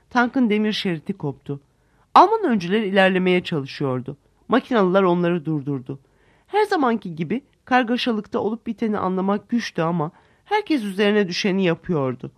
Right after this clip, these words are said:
Ne büyük bir atılım vardı, ne de büyük bir yüreklik. Savaşın ilk gününden beri taburu ayakta tutan büyük bir irade, doruğuna varan büyük bir yorgunluktu. Minayev'in yüzü sert, eni konu kötüydü.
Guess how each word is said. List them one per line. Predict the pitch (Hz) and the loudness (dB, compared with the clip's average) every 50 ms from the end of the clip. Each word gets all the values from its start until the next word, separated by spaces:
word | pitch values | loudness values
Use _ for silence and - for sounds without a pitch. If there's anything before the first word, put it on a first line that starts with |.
| _ _ _ _ _ _ _ _ _ _ _ _ - | _ _ _ _ _ _ _ _ _ _ _ _ 0
Ne | 415 440 381 | 0 2 4
büyük | 349 320 - - | 4 4 4 4
bir | 226 214 - - | 2 0 0 0
atılım | 196 196 - 180 185 180 180 175 | 0 -2 -2 -2 -2 0 0 2
vardı, | 165 151 143 139 - - 147 151 _ _ _ _ _ _ | 2 2 2 0 -2 -6 -12 -12 _ _ _ _ _ _
ne | 208 233 220 | -2 0 0
de | 208 220 180 | 0 0 0
büyük | 165 190 190 180 - _ - | 0 -2 -2 -4 -6 _ -8
bir | 170 151 | -6 -6
yüreklik. | 160 170 170 165 156 156 - - 143 139 - _ _ _ _ _ _ _ _ | -4 -2 0 0 0 -2 -4 -8 -12 -12 -12 _ _ _ _ _ _ _ _
Savaşın | _ - 330 311 311 349 339 359 359 | _ -2 0 2 4 2 2 2 0
ilk | 330 349 359 349 - | 0 0 -2 -2 -2
gününden | - 233 214 202 196 185 180 180 185 160 | -2 0 2 2 2 2 2 2 2 0
beri | 175 170 156 233 | -2 -2 -2 -6
taburu | 240 - - 233 196 180 202 208 | -8 -4 -4 -4 -2 0 0 0
ayakta | 175 185 196 214 208 - 247 240 | 2 2 2 0 0 -4 -10 -10
tutan | - _ _ - 175 180 196 185 | -10 _ _ -4 -4 -2 -2 0
büyük | 226 247 233 - | 0 -2 -2 -2
bir | - 170 135 - | -6 -6 -6 -6
irade, | - 127 143 147 143 143 139 147 190 240 - _ _ _ _ _ _ _ | -6 -2 0 0 0 0 0 -2 -6 -6 -8 _ _ _ _ _ _ _
doruğuna | 214 240 254 285 302 330 339 349 302 233 | 2 4 4 6 6 6 4 4 4 4
varan | 226 214 220 220 226 226 | 4 4 4 4 4 4
büyük | 202 254 254 - _ 208 | 4 2 2 2 _ -6
bir | 196 170 | -4 -2
yorgunluktu. | 185 185 170 170 160 143 165 160 156 156 151 _ _ - 139 139 _ _ _ _ _ _ _ _ _ _ _ _ _ _ _ _ _ _ _ | 0 0 0 0 0 -2 -2 -2 -4 -6 -6 _ _ -14 -14 -14 _ _ _ _ _ _ _ _ _ _ _ _ _ _ _ _ _ _ _
Minayev'in | 302 349 427 453 440 370 320 - 269 233 202 | 2 2 4 4 4 4 2 2 2 2 2
yüzü | 190 190 196 196 196 | 2 0 -2 -4 -6
sert, | - - - 175 147 170 214 - _ _ _ _ - | -10 -8 -4 -2 -2 -2 -2 -4 _ _ _ _ -2
eni | - 220 254 285 285 | 2 4 4 4 2
konu | - 202 180 180 208 - | 0 -2 -2 -2 -4 -4
kötüydü. | - 185 170 175 - 175 165 143 - 127 127 | -6 -6 -6 -6 -4 -6 -6 -4 -6 -10 -12